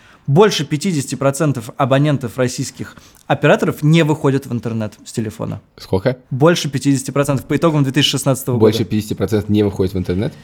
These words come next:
Speaker 1: Не выходит в интернет, а, потому что у большинства в телефонах просто нет такой возможности, а другие выходят только,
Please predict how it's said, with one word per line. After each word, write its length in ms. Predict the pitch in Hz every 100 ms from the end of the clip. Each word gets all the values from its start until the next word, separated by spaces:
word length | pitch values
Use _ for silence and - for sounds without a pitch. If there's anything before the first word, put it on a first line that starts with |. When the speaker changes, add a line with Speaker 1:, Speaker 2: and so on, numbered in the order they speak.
| - 165
Speaker 1:
Не 180 | 190
выходит 400 | 208 202 190 - -
в 140 | 175 170
интернет, 460 | 175 175 185 147 - _ -
а, 220 | 165 123
потому 320 | 131 139 143
что 140 | 131
у 20 | 131
большинства 640 | 135 156 139 156 139 - -
в 60 |
телефонах 400 | - 143 151 131
просто 240 | - 131 139
нет 120 | 131
такой 220 | 127 127
возможности, 640 | 120 110 98 98 143 240 240 - - - -
а 180 | 139 135
другие 360 | 135 135 226
выходят 560 | 180 - 190 208 - -
только, 640 | 170 180 170 156 147 139